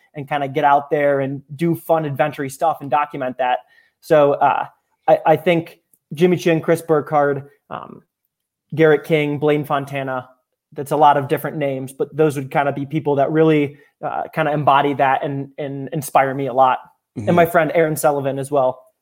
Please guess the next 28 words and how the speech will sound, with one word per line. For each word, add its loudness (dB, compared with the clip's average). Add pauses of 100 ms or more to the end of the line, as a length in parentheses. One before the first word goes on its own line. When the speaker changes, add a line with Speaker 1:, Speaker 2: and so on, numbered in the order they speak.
(140)
Speaker 1:
is -6
a -4
s-, -16 (100)
similar 0 (160)
travel 0
photographer -2
and -6 (280)
writer. -2 (760)
Speaker 2:
That's -4
so 0
cool. 2
And 0
you, 2
you 0
know 0
what? 2
You're 0
right. 2
You -8
know, -8
you -10
kind -8
of -10
pack -4
up -10
a -8
camera -6
and -4